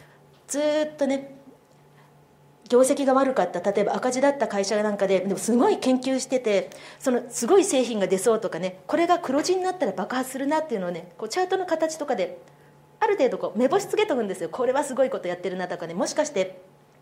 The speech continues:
例えば、この会社がどこかの会社に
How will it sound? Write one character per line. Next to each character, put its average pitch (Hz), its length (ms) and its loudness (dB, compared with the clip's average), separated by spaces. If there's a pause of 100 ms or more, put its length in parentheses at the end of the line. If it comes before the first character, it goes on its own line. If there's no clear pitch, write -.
(160)
例 202 200 0
え 190 40 0
ば、 160 240 2 (400)
こ 247 80 -6
の 233 80 -2
会 233 180 0
社 247 140 -2
が 254 320 0 (120)
ど 285 100 2
こ - 80 -2
か 226 100 0
の 202 80 -2
会 208 180 0
社 214 120 -4
に 214 320 -2